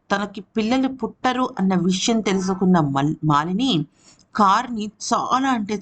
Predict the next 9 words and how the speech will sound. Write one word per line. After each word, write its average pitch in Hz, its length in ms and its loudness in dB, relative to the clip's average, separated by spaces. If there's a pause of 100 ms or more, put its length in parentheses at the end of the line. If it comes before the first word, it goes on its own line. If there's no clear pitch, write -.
చాలా 185 120 4
దురుసుగా 180 540 -4
నడిపేస్తుంటుంది. 165 880 -2 (360)
ఇంక 208 160 0
అసలు, 190 540 0 (440)
ఆ, 175 300 2 (140)
చెయ్యి 190 220 -2
ప-, - 320 -10
ఎ-, 165 180 2